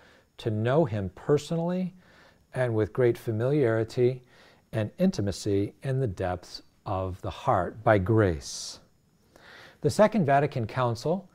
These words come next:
went on to affirm this position in the fifth chapter of Lumen Gentium, the universal call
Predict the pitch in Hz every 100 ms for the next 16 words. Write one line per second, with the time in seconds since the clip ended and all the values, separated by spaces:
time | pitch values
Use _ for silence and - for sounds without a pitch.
0 | - _ - 123 110 110 160 - 117 98
1 | - 160 143 147 165 104 117 - - 104
2 | 117 - 190 190 - _ 127 117 107 104
3 | - _ - _ - 165 - - 120 113
4 | - 147 156 - - - _ _ 127 113
5 | 104 95 - _ - 120 135 113 98 117
6 | 120 151 190 208 _ _ _ _ _ _
7 | _ _ _ _ _ - 104 110 123 147
8 | 123 131 - 131 - - 101 98 98 104